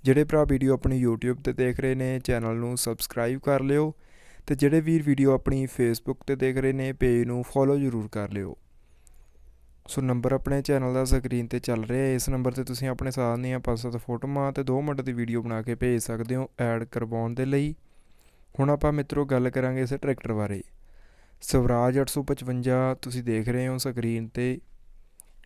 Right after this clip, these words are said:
ਇਹ ਟਰੈਕਟਰ ਦੋ ਹਜ਼ਾਰ ਦਸ ਮਾਡਲ ਹੈ, ਪੰਜਾਬ ਨੰਬਰ ਟਰੈਕਟਰ ਹੈ ਤੇ ਫਸਟ ਓਨਰ ਹੈ ਇਹ।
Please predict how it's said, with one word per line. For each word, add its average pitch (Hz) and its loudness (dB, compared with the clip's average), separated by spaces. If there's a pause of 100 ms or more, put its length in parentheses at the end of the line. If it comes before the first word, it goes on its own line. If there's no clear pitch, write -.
(580)
ਇਹ 143 4
ਟਰੈਕਟਰ 143 -4
ਦੋ 127 2
ਹਜ਼ਾਰ 135 2
ਦਸ 117 2
ਮਾਡਲ 113 0
ਹੈ, 143 0 (1080)
ਪੰਜਾਬ 120 4
ਨੰਬਰ 123 0
ਟਰੈਕਟਰ 120 -2
ਹੈ 123 2
ਤੇ 123 -4
ਫਸਟ 160 0
ਓਨਰ 113 2
ਹੈ 123 2
ਇਹ। 147 -2